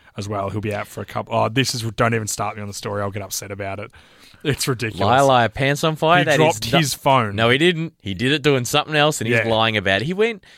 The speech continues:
Speaker 2: he went to O T As and, and tried to act like there was nothing wrong.
Speaker 1: Yeah, he
Speaker 2: Like,
Speaker 1: couldn't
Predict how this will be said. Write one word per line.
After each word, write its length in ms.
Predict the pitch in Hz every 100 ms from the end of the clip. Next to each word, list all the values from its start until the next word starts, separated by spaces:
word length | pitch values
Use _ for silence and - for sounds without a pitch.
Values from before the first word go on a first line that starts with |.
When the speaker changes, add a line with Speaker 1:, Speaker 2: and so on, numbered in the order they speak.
| - _
Speaker 2:
he 80 | 190
went 200 | 233 233
to 100 | -
O 140 | 175
T 180 | 170 147
As 320 | 151 175 131
and, 140 | 127 120
and 220 | 127 127
tried 220 | - 139
to 100 | -
act 160 | 135 -
like 120 | 131
there 100 | 127
was 140 | 123 127
nothing 280 | 131 135
wrong. 340 | 117 123 131 -
Speaker 1:
Yeah, 140 | 135 101
he 40 |
Speaker 2:
Like, 180 | 117 123
Speaker 1:
couldn't 120 | 123